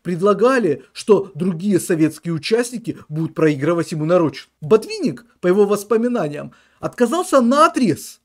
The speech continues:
Однако мы никогда не узнаем, что же действительно тогда случилось. Ведь Кереса Ботвинник в том матч-турнире поверг четыре раза подряд. Ришевский, например, не поехал в Будапешт тысяча девятьсот пятьдесят на первый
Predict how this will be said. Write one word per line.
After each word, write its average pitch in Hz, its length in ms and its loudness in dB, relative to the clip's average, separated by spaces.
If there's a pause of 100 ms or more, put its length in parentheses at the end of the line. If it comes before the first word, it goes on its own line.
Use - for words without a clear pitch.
Однако 254 440 -4
мы 262 300 -2
никогда 202 320 0
не 208 120 0
узнаем, 156 460 -2
что 208 240 -2
же 202 80 -6
действительно 170 540 -8
тогда 151 260 -4
случилось. 175 640 -8 (400)
Ведь 170 280 -6 (240)
Кереса 208 640 0
Ботвинник 160 480 -2
в - 20 -20
том 156 160 -4
матч-турнире 147 720 -4 (140)
поверг 170 480 2 (180)
четыре 151 380 -2
раза 135 240 -2
подряд. 143 360 -8 (540)
Ришевский, 226 520 -6
например, 175 400 -4
не 185 120 -4
поехал 220 440 -6
в 135 80 -10
Будапешт 185 600 -4 (220)
тысяча 226 220 -4
девятьсот 190 340 -6
пятьдесят 165 500 -6 (200)
на 170 180 0
первый 254 540 -6